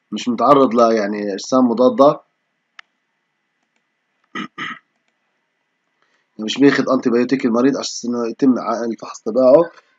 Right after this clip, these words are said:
بيعملوا له مزرعة سيل كلتشر في امبريونيتد إيج أو اللي هو سيل كلتشر عادي. آه، بعد هيك طبعًا بيتم التشخيص بناء على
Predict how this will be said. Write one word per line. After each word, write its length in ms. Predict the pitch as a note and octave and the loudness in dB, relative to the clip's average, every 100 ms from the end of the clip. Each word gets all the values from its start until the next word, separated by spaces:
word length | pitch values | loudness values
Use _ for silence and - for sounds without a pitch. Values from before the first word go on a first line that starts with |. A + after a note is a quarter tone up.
| - | 4
بيعملوا 420 | D#3+ D3+ C#3 D3 | 8 8 8 8
له 80 | C3 | 8
مزرعة 460 | C#3+ C3+ C#3+ F3 | 6 6 8 6
سيل 260 | F#3+ - A#2+ | 4 -2 0
كلتشر 500 | C3+ C#3 - D#3+ F3 - _ _ | 2 2 4 0 0 -6 _ _
في 140 | - C#3+ | 2 4
امبريونيتد 600 | B2+ A#2+ C3+ C3+ A#2 - | 4 4 4 2 -2 -2
إيج 180 | D#3+ E3 - - | -4 -4 -10 2
أو 320 | D#3 A#2+ A2+ | 4 4 2
اللي 140 | A2+ A#2+ | 0 0
هو 220 | A#2+ A#2 | 4 4
سيل 200 | A2 B2 | 2 -4
كلتشر 380 | C#3+ C3 B2+ A2+ | -2 0 0 0
عادي. 440 | B2+ C#3 D#3 - _ _ _ _ _ | 2 2 0 -2 _ _ _ _ _
آه، 300 | B2 B2 B2+ A2+ - | -2 0 -2 -6 2
بعد 320 | E3+ D3+ C#3 | 6 6 6
هيك 340 | D3 D3+ D3 | 4 2 2
طبعًا 440 | - C3+ C#3 D3 D#3 - | 0 2 4 2 -2 -8
بيتم 480 | B2 A#2+ - C#3 C#3+ - | -6 -4 2 2 2 -4
التشخيص 580 | A#2+ - A2 - C3+ C3 | -12 -10 -10 -2 -2 -2
بناء 320 | A2 B2 B2+ | -2 0 0
على 380 | G2+ A2 B2+ B2+ | 0 0 0 0